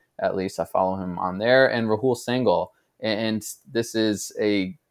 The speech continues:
great, great tutorial so far. I've only watched about forty minutes, and I think it's about four hours long.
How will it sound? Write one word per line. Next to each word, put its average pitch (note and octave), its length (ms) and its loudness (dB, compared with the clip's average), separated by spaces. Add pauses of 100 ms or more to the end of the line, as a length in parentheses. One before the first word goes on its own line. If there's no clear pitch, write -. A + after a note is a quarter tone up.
(140)
great, B2 640 6
great B2 400 2
tutorial A2+ 460 2
so G2+ 180 0
far. C3 240 12
I've B2 80 10
only A#2 240 2
watched A2 340 6
about G#2+ 320 6
forty G#2+ 240 2
minutes, A2+ 400 -4
and G2 140 -4
I F2+ 60 -6
think G#2 160 -10
it's - 100 -14
about - 240 2
four G#2+ 240 6
hours G#2 300 8
long. A2 400 0